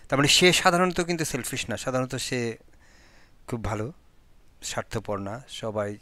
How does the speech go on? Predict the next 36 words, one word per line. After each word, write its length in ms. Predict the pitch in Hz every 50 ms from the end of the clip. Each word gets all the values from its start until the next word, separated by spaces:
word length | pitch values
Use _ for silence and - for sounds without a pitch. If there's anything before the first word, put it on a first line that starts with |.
| - -
সবাই 380 | - - - 117 107 107 107 104
দেখাশোনা 400 | 101 104 101 101 - - 113 104
করে, 340 | - - 107 101 98 98 - _ _ _ - - - - - _ _ _ _ _ - _ - - _ - - - - - - _ - - - -
তখন, 320 | 123 117 117 117 120 120
আহ, 520 | - - - 110 110 110 107 107 107 107
সবার 300 | 107 - - 123 113 110
খোঁজখবর 460 | - - 117 113 - - 113 104 104 101
রাখে, 300 | 101 - - - 104 - - - - - - - - - - - - - - - - - - - - - - - - - -
কিন্তু 240 | - 160 151 - 180
আজকে 500 | 156 123 - - - - - 151 139 139
সে 360 | 131 - - - 143 131 127
একটু 200 | 117 - - 127
স্বার্থপরের 460 | - - 135 - - 135 123 123 117
মতো 200 | 113 113 107 -
আচরণ 280 | 107 95 - - 104 104
করছে, 440 | 101 - - 110 104 - - - - - - _ -
তাহলে 240 | - 127 131 127 127
"He 180 | 139 156 160 135
is 140 | 120 110
being 460 | 113 123 127 147 165 190 220 - - -
selfish 400 | 120 107 - - 113 - - -
today।" 240 | - - - - - - - - - - - - - - - - - - - _ - - - - - - _ - _ - _ _ - _ - - _ - _ _ - -
আর 320 | 123 120 117 113 113 120 - - 139
যদি 200 | 131 143 147 156
সে 140 | 151 - 175
সবসময় 440 | 156 - 190 185 - - - 185 165
সেলফিশ 440 | - - 143 - - - - - 110
হয়, 80 | 98
সে 160 | - - 139
সবসময় 460 | 127 - 160 143 - - 190 190 185 160
স্বার্থপরের 400 | - 151 - - 135 131 127 120
মতো 180 | 120 113 113
আচর-, 300 | 104 - - 110 107 113
আর 120 | 113 110 113
স্বার্থপর 500 | - - 120 - - - 117 - 113 104
হয়, 160 | 104 104